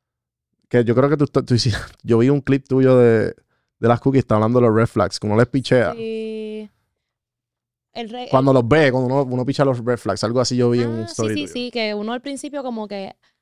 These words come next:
Speaker 2: bueno, a veces, obvia-, yo no picheo red flags, yo, Nikki, como que yo no picheo red flags, que me ha pasado en algunos instantes, pues mira, te puedo hablar de esos instantes, pero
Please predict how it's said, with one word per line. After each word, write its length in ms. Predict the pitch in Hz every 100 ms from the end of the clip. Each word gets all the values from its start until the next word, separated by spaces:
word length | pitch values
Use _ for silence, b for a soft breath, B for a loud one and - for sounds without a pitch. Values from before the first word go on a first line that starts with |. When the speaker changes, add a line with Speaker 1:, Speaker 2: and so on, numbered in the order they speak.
| _
Speaker 2:
bueno, 240 | 190 220 220
a 60 |
veces, 300 | 185 202 185
obvia-, 260 | 180 190 220
yo 240 | 196 262
no 160 | 285 254
picheo 400 | 240 - 208 196
red 160 | 185 185
flags, 300 | 175 170 180
yo, 260 | 190 214
Nikki, 400 | 214 185 180 170
como 260 | 165 170 170
que 140 | 175 170
yo 160 | 190
no 140 | 214 214
picheo 400 | 196 196 190 180
red 160 | 170
flags, 320 | - 175 170
que 160 | - 202
me 100 | 190
ha 60 | 202
pasado 460 | 247 247 247 254
en 80 | 254
algunos 400 | 247 233 247 254
instantes, 720 | 247 226 - 240 247 247 254 247
pues 180 | 190 180
mira, 220 | 185 180
te 100 | 175
puedo 160 | 175
hablar 160 | 180 196
de 60 | 202
esos 140 | 226
instantes, 520 | 208 185 180 175 180
pero 240 | 180 175